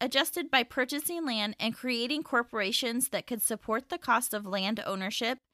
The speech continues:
and more intensive production methods. Although this did cause many people to leave Antelope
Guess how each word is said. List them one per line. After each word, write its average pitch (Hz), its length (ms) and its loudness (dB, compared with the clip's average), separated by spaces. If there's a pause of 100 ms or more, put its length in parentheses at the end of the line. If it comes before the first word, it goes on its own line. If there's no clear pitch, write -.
(240)
and 226 160 4
more 220 160 8
intensive 247 520 0
production 196 540 0
methods. - 540 -4 (720)
Although 269 280 8
this 269 240 2
did 269 240 0
cause 302 260 4
many 240 220 -2
people 226 260 -2
to 294 140 2
leave 294 320 0
Antelope 220 500 0